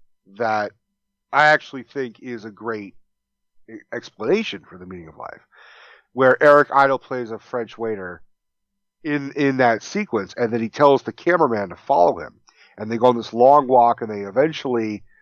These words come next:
go to a cottage, and he says, "That's where I was born, you know, and, and my, my mother told me to," uh, I, I, I, I can't remember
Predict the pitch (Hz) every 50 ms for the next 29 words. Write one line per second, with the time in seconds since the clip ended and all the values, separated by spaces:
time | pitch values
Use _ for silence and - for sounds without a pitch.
0 | _ _ _ _ _ _ _ _ _ _ _ _ _ - 135 135 131 131 127 120
1 | 104 - - - - 127 123 110 - 95 - - - - - _ _ _ _ _
2 | _ - 98 95 - - 92 - _ _ _ _ _ _ - 131 156 - - -
3 | 180 - 160 180 185 170 143 - 180 214 233 226 208 175 131 98 _ - _ _
4 | _ _ _ _ _ _ _ _ _ _ _ _ - 113 117 127 143 160 175 180
5 | 165 143 131 131 135 - 135 135 131 127 127 117 - 127 131 131 135 - 104 110
6 | 135 135 139 139 151 160 170 165 180 156 - - 180 180 175 156 170 175 175 165
7 | 156 - - 170 165 165 165 160 160 156 156 151 151 147 147 143 - - 117 117
8 | 131 135 143 151 - 127 147 - - 156 156 147 - - - 196 165 175 156 143
9 | 143 151 147 135 127 123 117 107 98